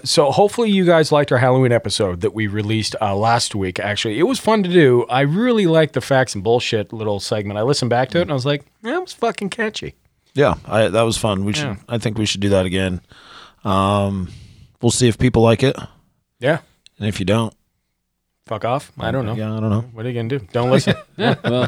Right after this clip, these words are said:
Speaker 1: One of those
Speaker 3: I
Speaker 1: things.
Speaker 3: mean, we wanna make a show you wanna listen to, so let us know if you like what we're doing or if you have suggestions or if there's
Speaker 2: Absol-
Speaker 1: Yeah, by all means.
Speaker 3: anything you'd like us to cover. Uh, we did get, uh, Sarah slid into our D Ms on the,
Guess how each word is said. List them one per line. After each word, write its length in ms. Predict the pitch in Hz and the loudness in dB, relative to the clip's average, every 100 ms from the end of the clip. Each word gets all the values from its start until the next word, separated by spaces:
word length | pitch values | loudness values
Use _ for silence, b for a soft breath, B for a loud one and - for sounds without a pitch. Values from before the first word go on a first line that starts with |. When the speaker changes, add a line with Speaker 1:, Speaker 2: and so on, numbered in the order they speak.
| 120 | -4
Speaker 1:
One 100 | - | -2
of 120 | 120 | 0
those 100 | 120 | 2
Speaker 3:
I 20 | |
Speaker 1:
things. 60 | 127 | 2
Speaker 3:
mean, 220 | 135 117 | 2 0
we 100 | 117 | 0
wanna 220 | 117 117 113 | -2 -2 -2
make 180 | 110 | -4
a 60 | 104 | -6
show 180 | - 107 | -6 -6
you 160 | 104 101 | -6 -8
wanna 140 | 101 | -10
listen 260 | 98 - 92 | -12 -14 -12
to, 140 | 92 | -10
so 160 | 92 85 | -8 -6
let 140 | 92 | -6
us 160 | 90 - | -6 -6
know 300 | 98 95 90 | -4 -4 -8
if 180 | 90 - | -12 -10
you 60 | |
like 220 | 90 87 90 | -8 -8 -8
what 100 | - | -10
we're 100 | 87 | -10
doing 300 | 90 95 95 | -8 -6 -6
or 240 | 85 82 - | -8 -12 -16
if 160 | 87 | -14
you 60 | 90 | -10
have 120 | 85 | -10
suggestions 640 | - 80 80 80 90 98 90 | -10 -12 -10 -10 -10 -12 -14
or 140 | 82 | -14
if 120 | 87 _ _ | -16 _ _
there's 440 | - 85 - - - | -10 -4 -4 -6 -12
Speaker 2:
Absol- 120 | - | -12
Speaker 1:
Yeah, 140 | 92 101 | -8 -8
by 240 | 92 95 | -6 -4
all 100 | 95 | -2
means. 140 | 127 123 | 0 0
Speaker 3:
anything 400 | 117 120 110 107 | 0 -2 -2 -2
you'd 240 | 104 95 | -4 -6
like 240 | 92 90 107 | -8 -8 -6
us 160 | 107 | -6
to 100 | - | -6
cover. 480 | 117 117 113 120 120 _ _ b b b | -2 0 2 0 -2 _ _ b b b
Uh, 500 | - 113 107 98 95 - _ _ _ _ | -2 0 0 -2 -6 -10 _ _ _ _
we 140 | 104 101 | 0 0
did 240 | 101 87 | 2 0
get, 260 | 95 90 _ - | -2 -4 _ -4
uh, 440 | 95 95 90 92 85 _ 120 - _ - | 0 0 0 -2 -6 _ _ -20 _ -12
Sarah 400 | - 113 107 110 | -4 0 2 0
slid 340 | - 117 107 | -2 0 0
into 280 | 107 101 110 | 0 -2 0
our 100 | 104 | -2
D 240 | 95 110 | -2 -2
Ms 260 | 104 120 113 | -2 -2 -2
on 160 | 104 | -2
the, 300 | 104 95 92 | 0 -2 -4